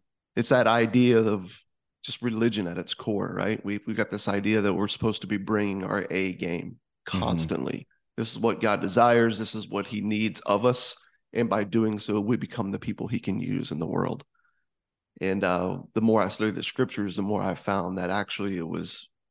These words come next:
Speaker 1: death that Jesus has invited us into. It's in
Speaker 2: Mm-hmm.
Speaker 1: losing that we live. It's in
Speaker 2: Yes.
Speaker 1: falling, right, that we're free.
Speaker 2: Mm-hmm.
Speaker 1: And, uh, I said, "Man, I wanna, I wanna do a piece that's, that's about the,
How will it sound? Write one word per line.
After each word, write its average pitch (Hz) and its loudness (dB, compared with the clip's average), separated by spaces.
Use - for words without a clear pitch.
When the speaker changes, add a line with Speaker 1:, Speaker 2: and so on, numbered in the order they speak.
Speaker 1:
death 98 0
that 80 -2
Jesus - -6
has 92 -8
invited 82 -4
us - -8
into. - -6
It's 90 -2
in 110 2
Speaker 2:
Mm-hmm. 92 -4
Speaker 1:
losing 98 0
that 101 -2
we 95 0
live. - -6
It's 113 -2
in 101 2
Speaker 2:
Yes. 90 -6
Speaker 1:
falling, 98 4
right, 107 0
that - -6
we're 87 -4
free. - -8
Speaker 2:
Mm-hmm. 78 -8
Speaker 1:
And, 113 4
uh, 98 2
I - -12
said, 110 -2
"Man, 113 4
I 113 4
wanna, 110 2
I 107 0
wanna 120 0
do 95 -4
a 90 -6
piece 95 -8
that's, - -8
that's - -8
about 87 -2
the, 87 0